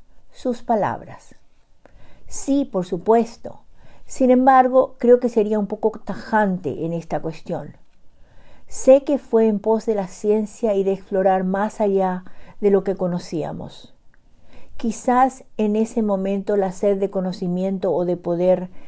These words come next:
cegaba y sigue cegando muchas veces, sin medir las consecuencias relativas. Pienso, por ejemplo, en el caso de los ratoncillos de laboratorio,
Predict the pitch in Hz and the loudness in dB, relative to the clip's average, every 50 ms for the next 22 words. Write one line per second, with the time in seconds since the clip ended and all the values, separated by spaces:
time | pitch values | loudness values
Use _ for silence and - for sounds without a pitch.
0 | - - - - - - - 190 180 180 190 196 196 185 165 151 147 135 - - | -14 -14 -16 -14 -6 -2 -2 0 2 2 2 4 4 4 2 0 -2 -4 -10 -16
1 | - - - - - - - 226 196 - - 254 240 233 247 240 - 208 180 185 | -18 -18 -18 -16 -16 -8 -4 -4 -4 -2 -2 0 4 4 4 4 4 2 0 2
2 | 185 190 196 190 180 170 160 160 165 160 - 180 - - 196 180 175 160 156 - | 2 2 2 2 2 0 0 -2 -4 -8 -8 -10 -10 -8 -4 -2 -2 -2 -2 -4
3 | - 139 151 - - - - - - - - - - - - - 226 214 208 202 | -8 -10 -10 -10 -12 -12 -12 -12 -12 -14 -14 -14 -14 -10 -4 0 2 2 4 4
4 | 202 196 190 185 185 208 214 220 233 233 233 233 - - - 202 202 190 185 190 | 2 2 0 0 0 0 2 6 6 6 6 4 2 0 4 4 4 4 4 0
5 | - - 190 180 180 - 185 - 185 175 175 170 - 185 170 185 185 175 175 160 | -4 -4 -4 -4 -4 -4 -4 -2 0 0 0 0 -2 -6 -4 -2 0 0 0 0
6 | 156 - 156 156 160 151 143 139 - - - - - 147 - - - - - - | -2 -2 -4 -4 -4 -4 -6 -6 -8 -12 -12 -12 -14 -16 -16 -16 -16 -16 -16 -16
7 | - - - - - - - - - - 240 226 220 220 240 220 214 208 208 202 | -16 -16 -16 -16 -16 -16 -14 -12 -4 2 6 6 6 6 4 2 2 2 0 0
8 | - 220 208 208 220 220 214 196 190 180 180 196 185 190 - - 202 196 185 185 | 0 0 0 2 2 2 2 2 0 0 0 0 0 0 0 0 0 2 2 0
9 | 180 175 190 175 175 - 170 175 170 175 - - 202 196 196 190 196 202 185 175 | 0 -2 -2 -4 -4 -2 -4 -4 -4 -4 -4 -2 0 0 0 0 0 0 0 0
10 | 170 180 175 165 160 156 - 185 180 180 175 170 170 151 135 | 2 0 0 0 -2 -2 -2 0 0 0 0 0 -2 -2 -4